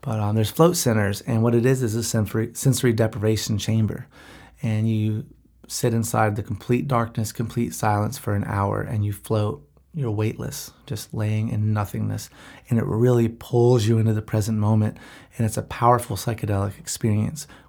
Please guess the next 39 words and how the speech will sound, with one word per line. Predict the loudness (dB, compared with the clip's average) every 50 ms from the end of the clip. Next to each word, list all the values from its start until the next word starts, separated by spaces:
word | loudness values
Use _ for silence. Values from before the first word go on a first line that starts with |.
| _
without | -4 -2 0 2 0 0 0
using | -2 -2 -2 -2 -2
drugs. | -2 -2 -4 -4 -6 -10 -12 -16 -20 -20 _ -6
And | -4 -4 -4
for | -2 0 2
me, | 4 6 6 4 4 2 0 -4 -6 -8 _ _ _ _ _ _ _ _ _ _ _ _ _ _ -4 0
when | 2 4
I | 4 4
get | 4 4 2 2
in | 0 0
these | 0 0 0 -2
qu-, | -6 -10 -12 -6
sort | 0 2 2 2
of | 2 -2
depressed | -6 -4 -2 -2 -2 -2
states, | -2 -4 -2 -2 -4 -4 -8 -14 -16 -20 -20 -20 -20 -20 -20 -20 _ _ _ 0
I | 0 4
do | 4 4 4
try | 4 2 2 4 4
to | 4 4 4
avoid | 2 2 4 4 6 6 4 2 0 -2 -2
being, | -2 -2 -2 -2
some | 0 0 4 4
people | 4 4 4 4 2
will | 2
say, | 2 2 2 2 4
"Well, | 4 2 4
maybe | 4 4 4 4
it's | 2 2 0
time | 0 2 2 2 4
for | 2 2 2
a | 2
big | 2 0 0 2
dose | 2 2 2 2 -2 -2
of | -2
mushrooms." | -2 -2 -2 -2 -4 -6 -8 -8 -4 -4
Well, | -6 -4
for | 0 2 4
me, | 4 6 6 4 4 2 0